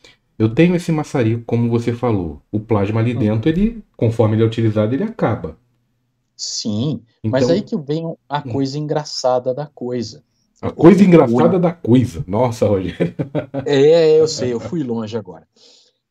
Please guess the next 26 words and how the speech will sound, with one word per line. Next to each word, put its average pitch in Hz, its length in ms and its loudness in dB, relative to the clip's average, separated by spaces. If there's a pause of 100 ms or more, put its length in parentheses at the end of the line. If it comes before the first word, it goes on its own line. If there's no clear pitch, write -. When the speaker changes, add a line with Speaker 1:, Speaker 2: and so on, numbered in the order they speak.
(120)
Speaker 2:
Mas 170 240 -4
a, 214 100 -2
a 180 180 -4
grande 233 320 -6
piada 107 640 -6 (300)
do 107 120 -12
plasma 110 640 -6 (1300)
é 127 80 -2
que 160 140 -2
duas 294 320 -2
coisas 214 360 -2
são 202 180 -8
necessárias 170 640 -6
para 156 120 -4
formar 123 480 -6
o 143 60 -10
plasma. - 420 -16 (440)
Speaker 1:
Hum. 117 280 -2
Speaker 2:
Um, 254 280 2 (1000)
um 349 140 -6
gás, - 640 -4 (560)
geralmente 160 640 -4
um 113 140 -10
gás 110 440 -6 (1400)
pouco 339 320 -2
reativo, 120 680 -8